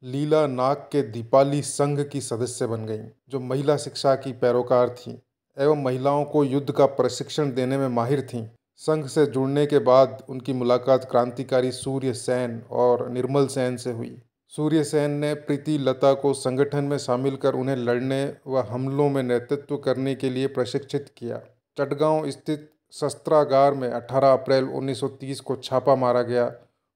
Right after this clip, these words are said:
और प्रीति लता ने सफलतापूर्वक टेलीफोन लाइनों और टेलीग्राफ कार्यालयों को नष्ट कर दिया। क्रांतिकारी सूर्यसेन पहाड़ ताली यूरोपियन क्लब नाम के नस्लवादी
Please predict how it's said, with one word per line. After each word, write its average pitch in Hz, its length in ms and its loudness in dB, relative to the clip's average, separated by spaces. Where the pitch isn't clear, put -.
और 123 140 -4
प्रीति 151 280 -2
लता 131 360 4
ने 127 160 -2
सफलतापूर्वक 135 1040 0
टेलीफोन 139 600 -2
लाइनों 143 400 0
और 127 200 -6
टेलीग्राफ 139 720 2
कार्यालयों 139 500 4
को 131 160 -4
नष्ट 135 360 -2
कर 123 160 -4
दिया। 117 240 -8
क्रांतिकारी 143 640 4
सूर्यसेन 147 640 0
पहाड़ 139 360 4
ताली 139 360 2
यूरोपियन 143 680 2
क्लब 143 320 2
नाम 135 340 0
के 135 220 -4
नस्लवादी 131 720 0